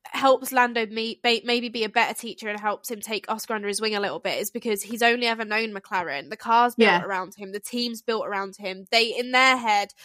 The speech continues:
Speaker 1: Lando is their new world champion.
Speaker 2: I was gonna
Speaker 1: Like,
Speaker 2: say, they
Speaker 1: if
Speaker 2: want, they
Speaker 1: they
Speaker 2: want them to be, they want them to be Lewis.
Speaker 1: Yeah, if they turned up to Bahrain with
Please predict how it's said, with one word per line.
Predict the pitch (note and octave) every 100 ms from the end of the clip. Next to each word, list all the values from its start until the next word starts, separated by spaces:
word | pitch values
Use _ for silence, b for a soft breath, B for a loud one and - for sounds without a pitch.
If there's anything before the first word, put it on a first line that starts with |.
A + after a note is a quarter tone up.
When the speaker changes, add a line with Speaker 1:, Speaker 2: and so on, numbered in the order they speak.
| b
Speaker 1:
Lando | B3 A#3+ A3+ A3+
is | G#3+ G#3
their | G#3+ G3+ F#3+ - F#3+
new | A3+ G#3+ G#3 G3
world | G3 F#3
champion. | F#3+ F3+ - F#3+ - -
Speaker 2:
I |
was | A#3
gonna | G#3+
Speaker 1:
Like, | G#3
Speaker 2:
say, | A#3+
they |
Speaker 1:
if | G#3+
Speaker 2:
want, | A3+
they | C4+
Speaker 1:
they | A3+
Speaker 2:
want | A3+
them | A3+
to | A3+
be, | G#3
they | A3
want | A#3
them | G#3+
to | G3
be | F#3
Lewis. | G3 E3+ - - _ _ _ -
Speaker 1:
Yeah, | C4+ C#4+ G#3
if |
they | C4 D#4+
turned | - F4+ E4+
up | -
to | -
Bahrain | C#4 D4 C4+ B3+ F#3 G#3+ C#4 D4 _
with | C4+ C4 A3+ - -